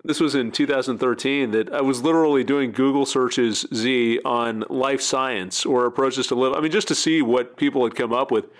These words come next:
And as I started getting into it, I read a lot of books at that time. It, it brought me back to Eastern philosophy,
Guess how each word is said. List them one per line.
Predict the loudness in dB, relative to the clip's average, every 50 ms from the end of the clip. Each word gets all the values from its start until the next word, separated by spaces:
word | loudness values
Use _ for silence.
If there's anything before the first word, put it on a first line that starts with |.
| -20 -20 -20 -20 -20 _ _ _ _ _ -4
And | -2 -2 0 -2 -2 -2 0
as | 0 2 2 2 2
I | 0 0
started | 0 0 0 0 0
getting | 0 2 2 2 0
into | 2 2 2 2
it, | 2
I | 2
read | 2 2 2 2
a | 2
lot | 2 0 0
of | 0 0
books | 0 0 0 0 0
at | -2 0
that | 0 0 -2
time. | -2 -2 -2 0 -2 -2 -4 -8 -12 -10 -4
It, | -2 0 0 0 0
it | 0 0
brought | 0 0 0 0
me | 0 0 -2 0
back | -2 -2 -2 -2 -2 -2
to | -2
Eastern | -2 -2 -2 -2 -4 -4
philosophy, | -4 -2 0 0 0 0 0 -4 -6 -4 -4 -4 -4